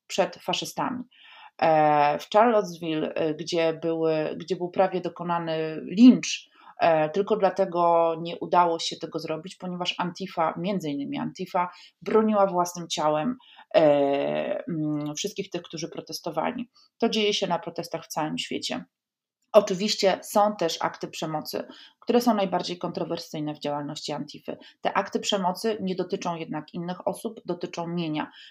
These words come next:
ponieważ według Antify, e, nasze mienie jest rezultatem, e, naszej uprzywilejowanej pozycji, e, i ono staje się poniekąd symbolem tego, co dzieje się złego w systemie,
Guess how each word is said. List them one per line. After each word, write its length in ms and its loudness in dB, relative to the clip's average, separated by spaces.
ponieważ 500 -2
według 300 -8
Antify, 540 -6
e, 440 0
nasze 260 0
mienie 580 0
jest 400 -4
rezultatem, 840 0
e, 460 0
naszej 240 -2
uprzywilejowanej 880 -4
pozycji, 580 -4
e, 460 2
i 280 0
ono 200 6
staje 300 0
się 120 -6
poniekąd 580 -6
symbolem 720 8
tego, 260 8
co 180 0
dzieje 260 -4
się 140 -4
złego 520 0
w 60 -12
systemie, 520 0